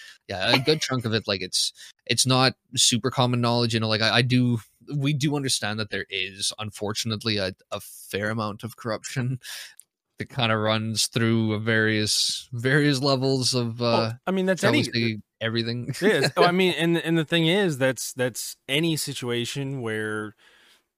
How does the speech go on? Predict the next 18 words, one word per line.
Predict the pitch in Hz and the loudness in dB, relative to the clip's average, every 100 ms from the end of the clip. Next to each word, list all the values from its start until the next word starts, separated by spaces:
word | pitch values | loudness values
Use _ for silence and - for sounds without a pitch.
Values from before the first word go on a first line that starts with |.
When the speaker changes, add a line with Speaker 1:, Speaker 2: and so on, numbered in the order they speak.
| _ _ - | _ _ -2
Speaker 2:
people | 139 127 117 | -2 -2 -2
have | 120 110 | -2 -4
power | - 101 107 110 | -6 -4 -2 -4
over | 117 117 | -4 -4
others. | 214 117 - - - | -4 -6 -8 -14 -10
I | 117 | -6
mean, | 117 117 | -4 -4
it's | 120 - - - - | -4 -2 -2 -4 -6
a-, | 123 117 117 | -6 -4 -6
an | 117 - _ - | -8 -14 _ -2
unfettered | 139 139 127 - 143 160 123 - | 0 0 -4 0 2 2 0 -4
power | 113 110 113 117 117 - | -2 -2 -2 -4 -6 -6
over | 110 98 98 | -8 -8 -8
others, | 101 101 95 98 - - - | -8 -8 -8 -10 -10 -12 -14
which | 120 113 113 | -10 -8 -8
is | 101 101 - - | -8 -10 -12 -14
increasingly | 110 - 139 139 127 113 110 | -14 -4 -2 0 -2 -4 -6
becoming | 104 98 107 101 95 | -6 -8 -8 -8 -10